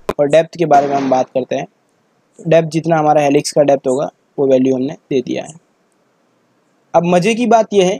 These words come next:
कि हमें थोड़ा सा जो डेप्थ है, थ्रो होल है, तो हमें थोड़ा सा डेप्थ जो है उसको बढ़ा लेंगे। तो माइनस ट्वेल्व की बजाय माइनस थर्टीन पॉइंट ज़ीरो कर लेते हैं, ताकि हमारा जो थ्रो होल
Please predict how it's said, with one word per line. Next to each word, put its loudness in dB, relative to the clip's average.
कि 0
हमें 4
थोड़ा 4
सा -2
जो 0
डेप्थ 0
है, -2
थ्रो -2
होल 4
है, 0
तो -6
हमें 2
थोड़ा 2
सा -4
डेप्थ 0
जो 2
है -2
उसको -4
बढ़ा 4
लेंगे। -2
तो -4
माइनस 2
ट्वेल्व 2
की 2
बजाय 2
माइनस -2
थर्टीन 2
पॉइंट 0
ज़ीरो 2
कर 2
लेते 0
हैं, -6
ताकि 0
हमारा 2
जो -2
थ्रो 4
होल 2